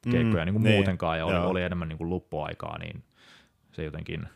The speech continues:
Speaker 2: joo, mutta ja to-, tuommoista niinku mielenterveyspohjaista sanomaahan siinä on. Ja mä niinku, no, tosi omakohtaisia kokemuksia valitettavasti, mut samalla ihan saatana voimakkaita kokemuksia, että on <laughs> jo-, jotain, mistä niinku ammentaa, kun pitää kirjoittaa sanaa.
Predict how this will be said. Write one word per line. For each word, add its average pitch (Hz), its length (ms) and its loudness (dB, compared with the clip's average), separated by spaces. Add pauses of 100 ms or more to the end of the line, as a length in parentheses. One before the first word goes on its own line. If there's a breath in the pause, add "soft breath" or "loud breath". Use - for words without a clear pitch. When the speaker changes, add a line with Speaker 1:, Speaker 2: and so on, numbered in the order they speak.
(180)
Speaker 2:
joo, 82 280 2
mutta 110 180 4
ja 120 160 6
to-, 131 160 8
tuommoista 110 340 6
niinku 104 140 4
mielenterveyspohjaista 85 1000 2
sanomaahan 80 540 -2
siinä 78 300 -8
on. 123 240 8 (600 soft breath)
Ja 78 460 -2
mä 85 220 0 (160)
niinku, 82 260 -4 (260)
no, 101 200 4 (200)
tosi 87 320 0
omakohtaisia 82 680 -2 (260)
kokemuksia 104 600 2 (180)
valitettavasti, 92 760 2 (560 soft breath)
mut 82 120 -8
samalla 82 280 0
ihan 82 140 -2
saatana 80 360 -4
voimakkaita 92 500 0
kokemuksia, 80 680 -6
että - 160 -8
on 90 160 0
<laughs> - 40 -4
jo-, 107 280 4
jotain, 95 300 2
mistä 92 200 -2
niinku 85 240 -4
ammentaa, 95 460 4
kun 87 180 -6
pitää 82 220 -4
kirjoittaa - 460 -6
sanaa. 104 400 2